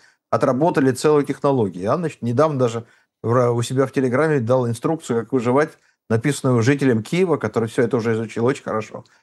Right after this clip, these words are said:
Но россияне пока не верят. Они считают, что до них не долетит, по ним не ударят, у них ничего не отключат. Ну, это, наверное, такая очень специфическая психология.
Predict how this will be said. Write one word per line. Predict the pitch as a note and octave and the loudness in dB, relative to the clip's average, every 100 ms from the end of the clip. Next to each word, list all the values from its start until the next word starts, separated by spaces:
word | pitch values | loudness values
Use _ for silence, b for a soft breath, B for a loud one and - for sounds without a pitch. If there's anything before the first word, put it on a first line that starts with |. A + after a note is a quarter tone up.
| b _ | b _
Но | C3 | 2
россияне | F3 G3+ G#3 A#3 | 2 2 2 2
пока | G#3+ G3+ A3+ | 0 0 2
не | A3+ | 4
верят. | G#3+ G#3 F#3+ _ _ - | 2 2 -2 _ _ -6
Они | B2+ D3 | -4 -4
считают, | - D3+ | 0 0
что | - | 0
до | B2 C#3+ | 0 0
них | C#3+ - | 0 -4
не | A#2+ | -2
долетит, | B2+ C3 G#3 G#3+ - b b | -2 0 -2 -2 -6 b b
по | C3 | 0
ним | E3 D3 | 2 2
не | A#2 | 4
ударят, | A#2 B2 G3 F3+ - _ _ - | 4 4 2 0 -8 _ _ -2
у | |
них | D3+ F#3+ | 0 2
ничего | C#3+ C3 C3+ | 0 0 2
не | B2 | 2
отключат. | A#2+ - D#3+ G#3 G#3 C#3 _ _ _ - | 0 0 0 0 -2 -10 _ _ _ -2
Ну, | F#3 A3 | 2 4
это, | G#3+ G3+ | 2 2
наверное, | G#3 A3 G#3 | 2 2 0
такая | F#3+ F#3+ F3+ E3 | -2 0 2 2
очень | D#3+ D#3+ D#3+ D3 - | 0 -2 -4 -6 -10
специфическая | - D#3+ D#3+ F3+ D3+ - B2 | -10 -8 -4 -2 -2 -2 -4
психология. | - - D3 F#3+ E3 G#2+ | -2 -2 0 2 0 -2